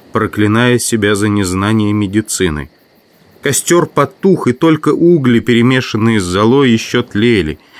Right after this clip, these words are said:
Я с изумлением подумал, откуда Монтгомери достал дрова. Тем временем рассвело, небо светлело, луна становилась бледной и призрачной на голубом небе, а восток окрасился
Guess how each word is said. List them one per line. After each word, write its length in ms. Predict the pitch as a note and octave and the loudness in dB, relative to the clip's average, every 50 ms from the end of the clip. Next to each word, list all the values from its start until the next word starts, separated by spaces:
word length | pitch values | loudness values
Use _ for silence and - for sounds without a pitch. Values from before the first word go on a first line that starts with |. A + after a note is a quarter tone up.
| - - _ | -20 -16 _
Я 300 | - F#2+ G#2 G2+ G2 F#2 | -2 -2 0 0 0 -2
с 100 | - - | -2 -4
изумлением 640 | F#2+ F#2+ G2 G2 G2 G2+ G#2+ A2 G#2+ G#2+ G2+ F2+ | -4 -2 -2 -2 0 0 0 0 0 0 -2 -4
подумал, 560 | - - F2 F2+ F#2 G2 A2 A2+ A2+ G#2+ F2+ D#2+ | -4 -4 -4 -2 0 0 0 2 0 0 -2 -4
откуда 420 | F2 - - - - - A2+ A2 | -6 -8 -6 -4 -2 -2 0 0
Монтгомери 760 | G2 G2 F#2+ F2+ F2 D#2+ D#2+ G2 A2 A#2+ B2 A#2 A2 G2+ G2+ | 0 0 -2 -2 -4 -4 -2 0 0 2 2 0 0 0 0
достал 520 | F#2 F#2 F2 E2+ - - - G#2 A2 A2+ G#2 | -2 -2 -4 -6 -8 -6 -2 -2 0 0 -2
дрова. 560 | F#2+ G2 G2+ G#2 G#2 G2 A2 G#2+ F#2+ D#2+ C#2+ - - _ _ _ _ _ - _ _ - - - - - _ | -2 -4 -4 -4 -2 -2 -2 -2 -2 -4 -6 -10 -18 _ _ _ _ _ -20 _ _ -20 -20 -20 -20 -20 _
Тем 200 | - A2+ C#3 D3 B2 | -2 0 0 2 2
временем 440 | A#2 G#2+ G#2+ A#2+ A#2+ A#2 A2 G#2 | 2 2 2 2 2 0 0 -2
рассвело, 840 | F#2+ F#2 - - - - D2+ D#2 D2+ D2+ E2 F#2+ A2 B2 B2+ B2 G#2 - - - - | -4 -4 -6 -8 -8 -6 -4 -2 0 0 2 2 2 2 0 0 -2 -6 -14 -16 -12
небо 380 | F#2+ E2 E2+ G2+ A2 G#2 F#2 | -8 -6 -4 -4 -4 -4 -6
светлело, 680 | F2 - - D#2+ D2+ - - D2+ F2 G2+ A2+ A#2+ A#2 A2 | -8 -8 -8 -8 -8 -8 -4 -2 0 2 2 2 0 0
луна 320 | F#2+ E2 E2+ E2+ F2 F2 F2 | -2 -2 -4 -4 -4 -6 -8
становилась 680 | - - _ F2 E2 D2+ D2+ D2+ D2+ D2 D2+ D2 C#2+ | -10 -12 _ -8 -6 -4 -2 -2 -2 -2 -4 -6 -6
бледной 600 | D2 D2 D2+ D#2+ F2 F#2+ G2+ G2 F#2+ F2+ E2+ D2+ | -8 -6 -4 -2 -2 -2 -2 -2 -4 -4 -4 -6
и 40 | D2+ | -8
призрачной 720 | - - E2+ F2 D#2 D#2+ D#2+ D#2 D2+ - - - D2 D2 | -6 -4 -2 -2 -2 -4 -6 -8 -10 -10 -12 -10 -10 -8
на 140 | D2+ D2+ D2+ | -8 -8 -6
голубом 460 | D#2 D#2+ D#2 D#2 D2+ D#2 D2+ D2+ D2+ | -4 -4 -4 -4 -4 -4 -4 -4 -4
небе, 320 | D2+ D2+ D2+ D2 D2 D2+ - _ _ _ _ _ _ _ _ _ _ - - | -4 -4 -6 -6 -8 -10 -14 _ _ _ _ _ _ _ _ _ _ -16 -6
а 100 | - G#2+ | -4 -2
восток 460 | A2 C#3 D3 - - - F#3+ F#3+ F#3+ F#3 | 0 0 0 -2 -2 -2 -2 0 0 -2
окрасился 800 | D#3 - - C#3 C3 C#3+ - - E3 D#3+ D3+ - - C#3+ C3+ | -4 -2 -2 -2 -2 -2 -2 -2 -2 -2 -2 -2 -2 -4 -4